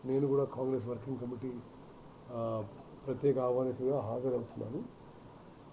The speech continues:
అందుకోసం ప్రత్యేకంగా ఈరోజు హైదరాబాద్ నుంచి, ఆ, ప్రియ మిత్రుడు రవి గారు వారి సతీమణిని పరామర్శించడానికి వారి ఇంటికి రావడం జరిగింది. వేరే ప్రోగ్రాం పెట్టుకున్నాం కానీ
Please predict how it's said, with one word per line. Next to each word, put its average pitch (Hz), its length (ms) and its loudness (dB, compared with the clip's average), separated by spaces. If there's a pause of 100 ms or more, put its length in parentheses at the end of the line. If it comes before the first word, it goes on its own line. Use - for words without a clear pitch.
అందుకోసం 135 580 4
ప్రత్యేకంగా 170 680 6
ఈరోజు 156 260 8
హైదరాబాద్ 139 720 8
నుంచి, 139 340 0 (1600)
ఆ, 123 340 2 (120)
ప్రియ 160 160 8
మిత్రుడు 156 540 4 (420)
రవి 139 200 8
గారు 151 380 8 (640)
వారి 135 220 4
సతీమణిని 147 800 6
పరామర్శించడానికి 135 1040 2
వారి 143 220 6
ఇంటికి 123 260 2
రావడం 120 240 4
జరిగింది. 113 460 -2 (1000)
వేరే 175 220 12
ప్రోగ్రాం 180 440 10
పెట్టుకున్నాం 170 420 6
కానీ 202 160 8